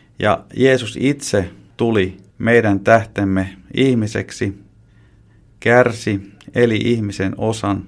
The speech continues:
ja voitti omalla kuolemallaan ja ylösnousemuksellaan synnin kuoleman ja, ja pahan vallan. Eli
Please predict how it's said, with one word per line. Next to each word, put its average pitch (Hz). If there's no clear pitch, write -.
ja 107
voitti 127
omalla 110
kuolemallaan 95
ja 95
ylösnousemuksellaan 98
synnin 110
kuoleman 98
ja, 90
ja 92
pahan 98
vallan. 92
Eli 104